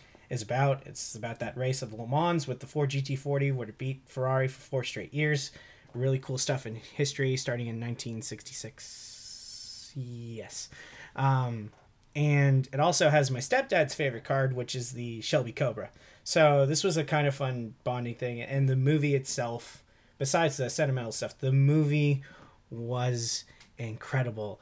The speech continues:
The acting by Matt Damon, the acting by Christian Bale, everything he does is amazing. And even if you're not a car fan, go see this movie. And by the end of it,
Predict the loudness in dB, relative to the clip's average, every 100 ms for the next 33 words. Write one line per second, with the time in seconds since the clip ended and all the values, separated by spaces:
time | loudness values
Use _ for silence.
0 | -8 -2 -2 2 4 4 2 -6 -6 -4
1 | 0 4 6 6 2 0 0 0 -6 -14
2 | -20 -4 0 0 0 2 4 2 2 2
3 | 4 4 2 0 0 4 4 2 2 4
4 | 6 10 12 10 6 -8 -20 -20 0 6
5 | 6 8 6 6 6 8 8 8 6 6
6 | 8 8 6 2 2 4 6 6 6 8
7 | 8 8 6 2 -10 -14 -16 -18 -4 2
8 | 6 6 4 0 -8 _ _ _ _ -2
9 | 2 4 4 4 2 4 4 2 -2 -6
10 | -6 0 6 8 6 2 -10 -12 -16 -20
11 | _ _ _ _ _ _ _ 2 4 4
12 | 0 -2 0 0 0 0 0 0 -4 -14
13 | -18 -16 0 2 4 4 2 2 2 4
14 | 4 2